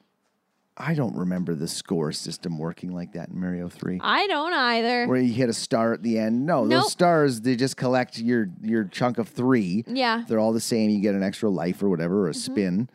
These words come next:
Speaker 1: There was no, like, you get fifteen thousand points from hitting the star at the end.
Speaker 2: Yeah.
Speaker 1: So, there was that.
Speaker 2: Lies.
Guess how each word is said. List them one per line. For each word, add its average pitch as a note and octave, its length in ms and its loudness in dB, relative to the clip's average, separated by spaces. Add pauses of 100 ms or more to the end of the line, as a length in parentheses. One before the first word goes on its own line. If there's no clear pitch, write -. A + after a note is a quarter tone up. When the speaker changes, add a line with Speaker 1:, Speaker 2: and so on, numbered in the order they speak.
(360)
Speaker 1:
There C#3 100 0
was C#3+ 120 2
no, D#3+ 260 4
like, B2+ 240 2
you A#2+ 80 0
get A2+ 200 -2
fifteen A2 400 -6
thousand G2 380 -2
points F#2+ 280 -6
from F2 120 -10
hitting F2+ 120 -8
the E2+ 60 -10
star F2 240 -4
at D#2+ 120 -6
the E2+ 120 -8
end. - 260 -14
Speaker 2:
Yeah. A3 540 -2
Speaker 1:
So, - 420 -10 (380)
there - 140 -14
was - 120 -18
that. D#3+ 160 -12
Speaker 2:
Lies. - 500 -10